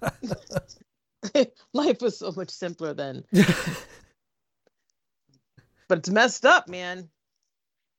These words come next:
Speaker 1: Eighteen dollar chop meat. Nope. Nope. Nope. I think
Speaker 2: And
Speaker 1: gas is even okay for me now. I don't even
Speaker 2: Ga-,
Speaker 1: care.
Speaker 2: yeah, gas is all right. Gas, they,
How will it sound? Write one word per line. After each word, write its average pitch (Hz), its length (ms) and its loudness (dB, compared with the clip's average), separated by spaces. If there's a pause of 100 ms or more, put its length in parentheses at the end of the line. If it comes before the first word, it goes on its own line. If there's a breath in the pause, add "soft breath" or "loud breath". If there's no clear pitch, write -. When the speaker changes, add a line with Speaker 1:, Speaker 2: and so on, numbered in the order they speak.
(160)
Speaker 1:
Eighteen 147 380 -16
dollar 135 260 -8
chop 127 300 -10
meat. 120 240 -16 (160)
Nope. - 160 0 (320)
Nope. 214 200 2 (1080)
Nope. 220 240 2 (800)
I 196 60 0
think 254 160 6
Speaker 2:
And - 60 -2
Speaker 1:
gas 240 300 4
is 190 100 -8
even 190 220 -4
okay 175 320 -4
for 175 140 -8
me 160 160 -8
now. 147 200 -6
I 175 80 0
don't 190 140 -4
even 147 160 -2
Speaker 2:
Ga-, 135 120 -8
Speaker 1:
care. - 20 -6
Speaker 2:
yeah, 202 260 2 (180)
gas 131 340 -4
is 196 180 -4
all 202 80 2
right. 180 340 0
Gas, 139 280 0
they, 135 240 2